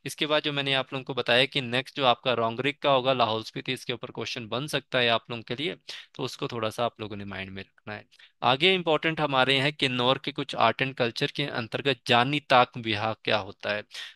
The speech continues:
जानी ताक विवाह जो आप लोगों का होता है, ये एक तरह की अरेंज मैरिज होती है।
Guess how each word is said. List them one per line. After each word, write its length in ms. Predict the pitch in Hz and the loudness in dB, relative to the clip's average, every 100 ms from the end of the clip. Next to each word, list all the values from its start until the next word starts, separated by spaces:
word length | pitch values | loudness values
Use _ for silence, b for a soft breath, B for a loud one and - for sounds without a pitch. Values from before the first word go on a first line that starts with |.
| B | B
जानी 280 | 131 143 185 | 4 4 4
ताक 240 | 180 180 | 6 4
विवाह 420 | 170 151 131 147 | 2 2 4 4
जो 160 | 151 135 | 4 2
आप 240 | 120 - | 2 2
लोगों 120 | 120 113 | -8 -6
का 120 | 117 | -6
होता 340 | 110 104 117 | -6 -8 -8
है, 120 | 120 | -6
ये 160 | 131 120 | -2 -2
एक 100 | 113 | -2
तरह 240 | - 110 | -4 -4
की 160 | 110 123 | -2 -2
अरेंज 480 | - 120 117 147 151 | 0 2 2 0 2
मैरिज 340 | 127 117 113 | 2 2 0
होती 300 | 107 107 120 | -4 -6 -2
है। 220 | 113 143 | -2 -2